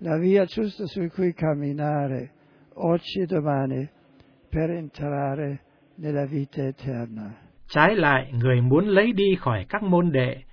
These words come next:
Speaker 2: thuộc mọi thời đại sự tò mò đối với các thời điểm, các dự kiến, và người muốn ban cho họ một chìa khóa giúp đọc hiểu một cách sâu xa nòng cốt, và nhất là chỉ cho họ biết con đường đúng đắn để theo hôm nay và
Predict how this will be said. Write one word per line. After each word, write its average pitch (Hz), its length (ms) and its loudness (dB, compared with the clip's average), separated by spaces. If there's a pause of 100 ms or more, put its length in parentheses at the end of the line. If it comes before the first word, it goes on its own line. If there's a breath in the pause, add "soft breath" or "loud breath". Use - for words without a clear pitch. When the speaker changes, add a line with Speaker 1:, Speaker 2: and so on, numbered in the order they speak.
(140)
Speaker 2:
thuộc 135 260 0
mọi 131 320 0
thời 120 240 2
đại 117 360 0
sự 151 340 -6
tò 120 240 2
mò 110 400 2
đối 143 240 2
với 202 160 4
các 226 200 -2
thời 120 240 2
điểm, 110 240 -2 (360 soft breath)
các 190 180 2
dự 135 360 0
kiến, 151 300 2 (600 soft breath)
và 143 160 4
người 139 240 4
muốn 202 260 4
ban 202 240 2
cho 202 140 2
họ 143 260 2
một 123 220 0
chìa 117 260 0
khóa 135 440 0 (300 soft breath)
giúp 226 280 0
đọc 147 240 0
hiểu 104 260 0
một 110 240 -4
cách 196 140 -4
sâu 160 320 0
xa 147 340 2
nòng 101 240 -2 (120)
cốt, 160 200 0 (440 soft breath)
và 131 140 2
nhất 151 220 0
là 127 320 2 (200 soft breath)
chỉ 104 320 2
cho 185 120 0
họ 139 240 0
biết 185 240 2
con 170 220 0
đường 107 320 0
đúng 135 240 0
đắn 175 280 0
để 101 280 -2
theo 135 360 -2 (220 loud breath)
hôm 165 280 4
nay 151 300 2
và 104 240 -2